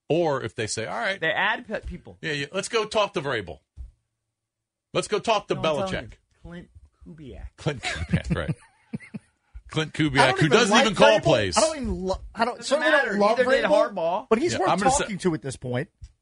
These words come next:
Speaker 3: Vrabel is worth at, at least
Speaker 1: That's
Speaker 2: I
Speaker 1: what I'm
Speaker 2: agree.
Speaker 1: saying.
Speaker 3: at
Speaker 2: I
Speaker 3: least
Speaker 2: think he's
Speaker 3: one,
Speaker 2: great.
Speaker 3: one interview.
Speaker 1: Yeah.
Speaker 3: Now, if he's not interested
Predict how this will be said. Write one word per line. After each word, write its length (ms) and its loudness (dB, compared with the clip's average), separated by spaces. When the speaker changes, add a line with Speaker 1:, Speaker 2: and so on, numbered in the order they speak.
Speaker 3:
Vrabel 380 2
is 100 -4
worth 420 -2
at, 120 -6
at 180 -8
least 380 -4
Speaker 1:
That's 200 4
Speaker 2:
I 40 4
Speaker 1:
what 80 2
I'm 60 4
Speaker 2:
agree. 100 4
Speaker 1:
saying. 240 6
Speaker 3:
at 80 4
Speaker 2:
I 60 2
Speaker 3:
least 220 0
Speaker 2:
think 120 0
he's 80 6
Speaker 3:
one, 100 4
Speaker 2:
great. 360 2
Speaker 3:
one 300 2
interview. 520 -4
Speaker 1:
Yeah. 160 -4
Speaker 3:
Now, 140 4
if 60 -10
he's 180 -4
not 200 0
interested 540 -4